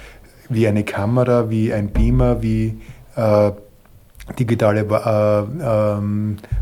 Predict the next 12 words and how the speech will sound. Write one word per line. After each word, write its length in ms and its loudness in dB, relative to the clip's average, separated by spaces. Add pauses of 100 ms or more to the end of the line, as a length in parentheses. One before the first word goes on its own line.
(120)
Whiteboards. 680 0 (400)
Also 160 -2
es 160 0
gibt 200 -2
so 220 2
viele 220 -2
Dinge, 280 0
die 140 -4
man 140 -2
dann 180 0
auch 240 -4
benötigt. 840 0